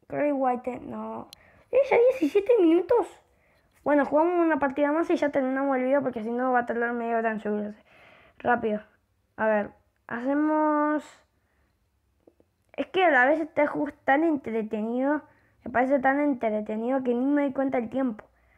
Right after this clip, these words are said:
Eh, a partir de ahora, ¿saben lo que voy a hacer?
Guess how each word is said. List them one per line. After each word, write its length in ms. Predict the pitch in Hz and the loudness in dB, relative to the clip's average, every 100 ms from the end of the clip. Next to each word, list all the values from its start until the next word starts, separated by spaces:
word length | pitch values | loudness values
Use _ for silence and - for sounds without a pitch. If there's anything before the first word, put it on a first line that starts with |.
| _ _ _ _ _ _ _ - | _ _ _ _ _ _ _ -10
Eh, 920 | 233 226 226 226 226 226 226 226 - | -6 -4 -4 -4 -4 -4 -4 -6 -8
a 160 | 233 - | -10 -8
partir 320 | 233 240 320 | -8 -4 0
de 80 | 339 | 4
ahora, 180 | 349 285 | 2 2
¿saben 220 | 302 311 | 2 2
lo 120 | 285 | 0
que 80 | 247 | -2
voy 100 | 247 | -2
a 40 | |
hacer? 340 | 240 254 294 | 0 0 -2